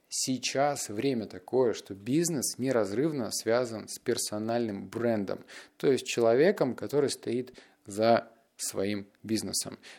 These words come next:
То есть, ну, я думаю, вот смотри, есть банк такой, называется там Внешпромт-, Шпромтбанк. Или там Юрга банк. Ну, ты,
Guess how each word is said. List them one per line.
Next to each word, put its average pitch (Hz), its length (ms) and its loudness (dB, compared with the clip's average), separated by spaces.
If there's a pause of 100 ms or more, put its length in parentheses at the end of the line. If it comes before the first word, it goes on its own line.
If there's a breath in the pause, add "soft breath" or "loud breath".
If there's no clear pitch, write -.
То 110 100 -2
есть, - 280 -2
ну, 147 260 -2 (120)
я 143 200 4
думаю, 143 280 2
вот 123 140 4
смотри, - 480 0 (280 loud breath)
есть - 400 0
банк 156 440 4
такой, 117 380 -2
называется 113 560 2
там 98 100 -6
Внешпромт-, 151 1300 4
Шпромтбанк. 123 1300 4 (480 loud breath)
Или 120 240 2
там 104 300 -2 (160)
Юрга 117 640 6
банк. 98 400 0
Ну, 127 160 0
ты, - 220 -6